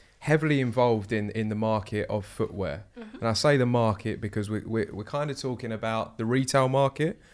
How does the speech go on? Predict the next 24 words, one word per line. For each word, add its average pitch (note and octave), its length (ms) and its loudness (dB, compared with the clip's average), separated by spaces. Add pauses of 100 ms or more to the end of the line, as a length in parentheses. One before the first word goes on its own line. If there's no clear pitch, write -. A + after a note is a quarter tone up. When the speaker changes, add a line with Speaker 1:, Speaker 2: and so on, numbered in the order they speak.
(160)
Speaker 1:
but - 80 -2
also A2+ 400 -2
the A2 220 -6
re-, A2 400 0
resale A2+ 480 2
market. F2+ 380 -6
So C3 180 0
what F3 280 -4
sort E3+ 180 -2
of D3 60 -6
things C#3 200 -2
do B2 80 -2
you C3 160 2
do A2+ 180 -2
at G2 60 -4
the A2 80 -6
minute A2 320 -4
for, A2 400 -4 (320)
for A2+ 220 0
us A2 300 4
and, G#2+ 200 2
and G#2+ 100 0
the G#2 40 0
community? G2+ 500 0